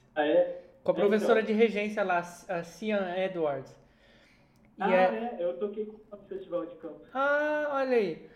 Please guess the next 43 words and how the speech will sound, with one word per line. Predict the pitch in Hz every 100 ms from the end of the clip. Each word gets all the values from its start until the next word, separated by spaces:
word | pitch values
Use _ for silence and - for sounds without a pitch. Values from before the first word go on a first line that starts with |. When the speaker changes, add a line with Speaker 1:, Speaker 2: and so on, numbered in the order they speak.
| - - _ _ -
Speaker 2:
E | 208
aí | 214
a |
gente | 233 247 262
Speaker 1:
Acho |
Speaker 2:
tocou | 277 269 269
Speaker 1:
que | 240
é. |
Speaker 2:
lá | 247 262
em |
Londres, | 240 240 269 277 233 214
cara, | 214 196 185 180
e | 190
aí | 196 214
foi | 214 240
uma, | 240
é | 233 202
um, | 208 214 208 208
foi | - 220
uma |
experiência | 226 220 233 233
muito | 226 254 277 311
louca, | 339 240 262 247
velho, | 202 180 156 151
porque | - 196
era | 196 190
só | - 262
eu | 247
de | 247
contrabaixo, | - 247 233 202 226 226
era | 233
música | 233 262 -
moderna | 262 277 247 240 226
só, | 214 202
a |
gente | 190 202
tocou | - 214 226 214 202 190 175
Schoenberg, | - - 233 254 240 240 226 208 196
uns | 190
Speaker 1:
Ah. |
Speaker 2:
negócios | 208 196 208 208
muito | 220 247 208
doido, | 196 214 202 180